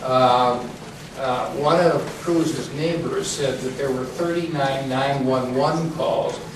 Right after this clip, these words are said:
because of domestic disturbances that Cruz created. She reported that to the F B I, uh, that the local police did respond. Uh, the clerk that took the information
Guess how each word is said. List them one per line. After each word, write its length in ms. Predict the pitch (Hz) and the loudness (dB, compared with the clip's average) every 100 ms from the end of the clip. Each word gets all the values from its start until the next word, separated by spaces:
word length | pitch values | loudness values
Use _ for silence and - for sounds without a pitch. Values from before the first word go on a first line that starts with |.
| - - | -14 -8
because 460 | 127 131 143 131 135 | -6 -2 -2 -2 -4
of 100 | 131 | -4
domestic 600 | 127 139 156 - 139 - | -2 -2 -2 -4 -6 -8
disturbances 920 | - - 165 165 156 127 - 123 123 | -10 -2 2 4 2 -4 -4 -4 -4
that 180 | 135 131 - | -6 -8 -6
Cruz 340 | 151 143 123 - | -4 -2 -4 -6
created. 640 | 127 135 160 170 123 - - - - - - - | -4 0 2 2 2 -2 -8 -14 -16 -16 -16 -12
She 320 | - 190 214 | -6 -4 2
reported 580 | 196 - 160 147 135 131 | 2 2 0 2 0 0
that 340 | 131 123 117 | 0 0 -2
to 80 | 131 | -6
the 240 | 123 123 | -6 -4
F 260 | 123 113 - | -2 -4 -4
B 140 | 117 | -4
I, 340 | 107 - - - - - - - | -2 -4 -6 -8 -10 -14 -16 -8
uh, 480 | 123 120 117 117 - | 0 4 4 2 0
that 440 | 131 123 120 - 131 | 0 0 0 -4 -4
the 60 | |
local 360 | 127 139 135 - - | 2 2 2 -4 -4
police 260 | 139 120 - | -2 -2 -2
did 240 | 147 127 | -2 -2
respond. 680 | 117 - - 143 139 - - - - - - | -2 -6 -4 -2 0 -2 -4 -10 -14 -14 -8
Uh, 400 | 123 123 117 117 | 0 2 2 -2
the 100 | 127 - - | -6 -10 -2
clerk 380 | 185 196 202 202 - | 6 6 6 0 -4
that 200 | 135 - | -6 -2
took 220 | 170 160 - | -2 -2 -2
the 180 | 131 | 0
information 840 | 131 127 127 131 156 160 156 127 | 0 0 -2 0 2 0 0 -2